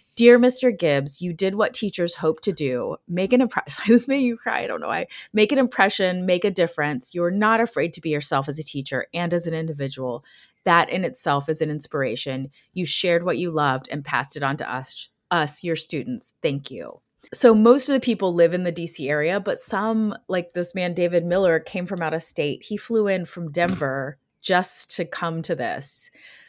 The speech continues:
Um, he said, "I felt like I had to go and see him and wave and say, 'Merry Christmas and thank you for all you did.'"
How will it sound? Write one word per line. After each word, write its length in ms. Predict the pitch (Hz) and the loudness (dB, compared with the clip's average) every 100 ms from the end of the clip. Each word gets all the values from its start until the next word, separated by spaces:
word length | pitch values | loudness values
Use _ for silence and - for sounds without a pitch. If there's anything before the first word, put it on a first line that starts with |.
| - | -8
Um, 260 | 185 175 165 | -2 0 0
he 160 | 240 226 | 0 0
said, 220 | 220 185 | 0 0
"I 120 | 175 | -2
felt 240 | - 208 165 | 0 0 2
like 160 | 233 | 4
I 60 | 226 | 2
had 280 | 202 190 180 | 2 -2 -2
to 60 | |
go 140 | 175 160 | -2 0
and 160 | 165 | 0
see 220 | 156 - 160 | -4 -2 -2
him 260 | 156 160 - | 0 -4 -4
and 180 | 175 160 | -4 -2
wave 320 | 151 156 147 | 2 2 2
and 160 | 151 | -4
say, 460 | 147 156 147 143 143 | -6 -4 -2 -2 -4
'Merry 320 | 160 165 170 | -6 -2 0
Christmas 640 | 170 - 151 - 135 143 - | -2 -2 -6 -6 -6 -6 -10
and 180 | - 165 - | -10 -10 -6
thank 300 | 151 143 - | -6 -6 -8
you 340 | 139 127 135 143 | -6 -4 -6 -8
for 120 | 135 | -6
all 200 | 107 143 | -2 -2
you 160 | 143 139 | -4 -8
did.'" 340 | 143 76 62 | -10 -10 -12